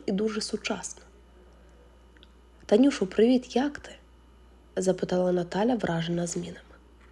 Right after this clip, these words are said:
«О, Наталю, привіт. Все добре, дякую. Чим можу допомогти?» Таня виглядала стримано і не зовсім щиро. Наталя витягнула з сумки конверт і прикраси.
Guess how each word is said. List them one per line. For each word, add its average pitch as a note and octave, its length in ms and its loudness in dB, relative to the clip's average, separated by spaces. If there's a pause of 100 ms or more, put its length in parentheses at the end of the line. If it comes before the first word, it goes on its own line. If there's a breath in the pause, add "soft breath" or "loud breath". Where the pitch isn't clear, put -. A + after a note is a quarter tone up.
(420)
«О, A3+ 200 4
Наталю, G#3+ 400 2
привіт. G#3+ 500 -2 (540 loud breath)
Все - 220 0
добре, A#3+ 340 6
дякую. F#3+ 560 0
Чим D4 240 2
можу G#3+ 240 6
допомогти?» F3+ 680 -2 (1400)
Таня C4+ 260 4
виглядала A3+ 540 2
стримано A3+ 600 2
і G3 80 4
не G3+ 160 6
зовсім G3+ 440 0
щиро. - 360 -8 (2000 soft breath)
Наталя C#4 400 4
витягнула A3+ 600 2
з - 100 -8
сумки B3 320 4
конверт G#3 600 -2
і G#3 80 -2
прикраси. - 640 -6